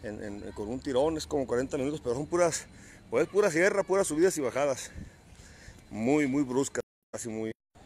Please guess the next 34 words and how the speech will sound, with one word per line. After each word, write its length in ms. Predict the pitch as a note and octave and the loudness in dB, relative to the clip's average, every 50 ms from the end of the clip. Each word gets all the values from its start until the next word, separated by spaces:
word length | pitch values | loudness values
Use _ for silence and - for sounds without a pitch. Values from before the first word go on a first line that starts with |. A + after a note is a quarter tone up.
| - - - - - | -20 -20 -20 -18 -12
Y 100 | A#2+ B2 | -8 -8
el 80 | A#2 A2 | -8 -6
carro, 240 | - C#3 D3 D#3 B2 | -4 -4 -4 -2 -2
pues, 120 | C#3+ D3+ | -2 -2
hay 40 | D3 | -2
que 100 | D3+ D#3+ | 0 0
traerlo 220 | D3+ D#3 F3 E3 | 0 2 2 2
para 160 | - C#3+ B2+ | 2 2 2
acá 200 | A#2+ - F3 G3 | 2 6 8 8
y 40 | G#3 | 8
bueno, 300 | F3 F#3+ G#3+ A#3 A#3 F3+ C#3+ | 8 8 6 4 4 2 -2
vamos 300 | C3 A#2 C#3 D#3+ F3+ D#3+ | 0 0 0 0 0 -2
a 40 | C#3 | 0
hacer 140 | D3 D#3 E3 | 2 4 4
eso 280 | F3+ F3 G#3 G#3 G3 - - - - - - - - - - - - - - - - - - - | 4 2 0 -4 -8 -8 -14 -20 -20 -20 -20 -20 -20 -20 -20 -20 -20 -20 -20 -20 -20 -14 -4 2
para, 400 | C#3+ D#3 F3 F3 F#3 F#3 F3+ - - - - - - - - - - - - - - - - - - - - - - - - - - - - - - - - | 4 4 6 6 4 2 2 -2 -8 -18 -20 -20 -20 -20 -20 -20 -20 -20 -20 -20 -20 -20 -20 -20 -20 -20 -20 -20 -20 -20 -20 -20 -20 -20 -20 -20 -20 -14 -8
eh, 600 | B2+ A#2+ A#2 A2 A2 G#2+ G#2 G#2 G2+ G2 G2+ F#2+ - - - | -4 -2 0 0 0 -2 -2 -6 -8 -10 -12 -14 -16 -14 -10
pues, 140 | A#2+ A2 G#2+ | -8 -4 -2
da-, 220 | B2 C3 A2+ A2 | -2 0 0 0
a 40 | G#2 | -2
que 100 | - C#3+ | 2 2
darle 160 | D3 D#3+ D#3+ - | 2 2 2 -2
sus, 160 | - A#2+ A#2 | -6 -10 -10
sus, 220 | A2+ A2 B2 G#2+ | -10 -10 -8 -8
sus 160 | - A#2 G#2+ | -8 -8 -4
queditas. 340 | A2 A2+ A2+ D3 D#3+ F#3 E3 | 0 2 2 2 2 0 0
Si 80 | C#3 C#3 | 0 0
no, 100 | E3 F#3+ | 2 4
pues, 140 | G3+ E3 C#3+ | 4 4 4
aquí 100 | - F3+ | 4 4
lo 80 | F3+ | 4
vamos 140 | G3 G3 E3+ | 4 6 4
a 60 | D#3+ | 4
dejar. 340 | C#3 C3 C#3+ F#3+ G#3+ A#3+ | 4 6 8 8 8 8